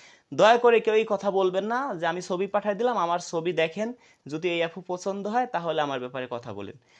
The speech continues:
আপনার বিষয় বলতে হবে আপুকে, আপনার অর্থ সম্পদ কি আছে, মাসে ইনকাম কত, আপনারা কয় ভাই বোন, এখন আপনি কি করেন। আপনি দেখতে যতই খারাপ হোক, যতই বয়স হোক, আপনার যদি যোগ্যতা ভালো থাকে, আপনি ভালো,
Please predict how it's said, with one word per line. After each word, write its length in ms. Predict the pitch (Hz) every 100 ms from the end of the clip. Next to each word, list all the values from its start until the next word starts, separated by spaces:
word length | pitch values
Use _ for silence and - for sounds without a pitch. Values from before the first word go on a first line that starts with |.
| - -
আপনার 540 | 160 196 - 262 262
বিষয় 300 | 247 220 240
বলতে 340 | 226 233 233 202
হবে 260 | 175 156
আপুকে, 460 | 135 - 127 113 123
আপনার 320 | 156 147 196 180
অর্থ 280 | 190 -
সম্পদ 340 | 175 185 175 180
কি 240 | - 185
আছে, 260 | 156 - 123
মাসে 400 | 127 165 - 160
ইনকাম 520 | - 233 240 226 214
কত, 240 | 196 180
আপনারা 380 | 139 135 175 175
কয় 360 | 165 196 214 208
ভাই 240 | 170 190
বোন, 300 | 151 180 160 -
এখন 340 | 151 - 196
আপনি 240 | 175 180
কি 260 | 175 - 240
করেন। 380 | - 214 190 117 - - - - _ -
আপনি 600 | 170 - 220 233 233 - _ _
দেখতে 560 | - 131 190 247 - 233
যতই 400 | 202 240 240 233
খারাপ 360 | 208 208 190
হোক, 200 | 185 156 -
যতই 320 | - 202 220 208
বয়স 380 | 190 196 185
হোক, 180 | 160 143 _ _
আপনার 360 | - 160 190 185
যদি 180 | 180 165
যোগ্যতা 460 | 156 196 208 214
ভালো 220 | 180 165 202
থাকে, 280 | 196 165
আপনি 200 | 143 -
ভালো, 360 | 139 127 151 156